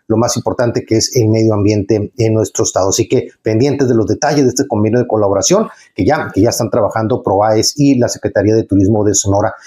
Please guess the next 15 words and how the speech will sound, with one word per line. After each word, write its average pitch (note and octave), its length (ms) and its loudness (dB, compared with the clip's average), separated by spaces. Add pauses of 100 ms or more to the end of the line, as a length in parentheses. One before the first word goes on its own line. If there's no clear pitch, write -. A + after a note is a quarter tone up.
(140)
Y - 60 0
hablando G3 380 2
precisamente D#3+ 420 0
de D#3 80 4
destinos D3+ 460 0
importantes C3 960 -4
de A#2 80 2
Sonora, B2+ 400 0
precisamente B2+ 420 0
por A2+ 180 -2
lo G#2 100 -2
que G#2+ 100 -2
es - 80 -4
el C3 80 2
atractivo C#3+ 720 0